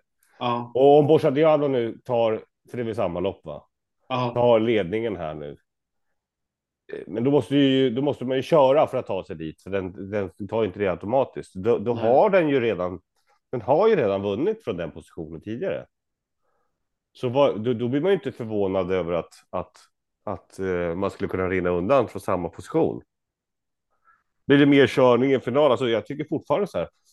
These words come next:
Speaker 2: det borde vara full laddning från alla när det är, när det är final och det är så mycket som står på spel. Men samtidigt så känns det ju som när, när de väl är i, i, mitt i, i loppet, så känns det som att alla bara försöker ta sig i mål. Att inte göra bort sig mer.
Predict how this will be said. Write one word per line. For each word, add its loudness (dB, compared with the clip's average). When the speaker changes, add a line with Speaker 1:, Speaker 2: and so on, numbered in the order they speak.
Speaker 2:
det -2
borde 4
vara 4
full 4
laddning 0
från -8
alla -2
när -2
det 2
är, -2
när -6
det 0
är -4
final -4
och -6
det -6
är -16
så -12
mycket -8
som -18
står -14
på -16
spel. -4
Men 0
samtidigt 0
så -6
känns -2
det -6
ju -8
som -2
när, -2
när 2
de 4
väl 4
är 2
i, -2
i, -8
mitt -6
i, -4
i -4
loppet, -4
så -12
känns -4
det -20
som -8
att -8
alla 0
bara 0
försöker -8
ta 2
sig -2
i 0
mål. 2
Att -10
inte -4
göra 2
bort -4
sig -14
mer. -8